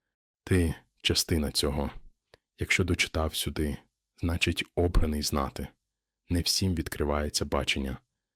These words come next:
але тобі відкрили. Не відступай, навіть якщо все довкола каже, що це божевілля. Бо саме в цьому божевіллі істина, як і пророцтво Гальєрс.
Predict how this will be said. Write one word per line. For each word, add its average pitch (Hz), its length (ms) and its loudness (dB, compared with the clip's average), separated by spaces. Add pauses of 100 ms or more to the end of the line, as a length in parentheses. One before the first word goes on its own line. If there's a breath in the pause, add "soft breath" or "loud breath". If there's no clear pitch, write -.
(220)
але 78 240 2
тобі 76 420 0 (320)
відкрили. 71 520 -2 (640)
Не 85 160 2
відступай, 76 720 0 (640)
навіть 87 420 0
якщо - 280 0
все - 320 0
довкола 80 480 0
каже, 76 520 -2 (340)
що - 200 0
це 73 200 0
божевілля. 73 580 -2 (720)
Бо 80 120 2
саме 87 360 2
в - 60 -6
цьому 80 380 0
божевіллі 76 720 -2 (360)
істина, - 460 -2 (800)
як 85 320 0
і 95 60 -2
пророцтво 80 680 0
Гальєрс. 71 760 -2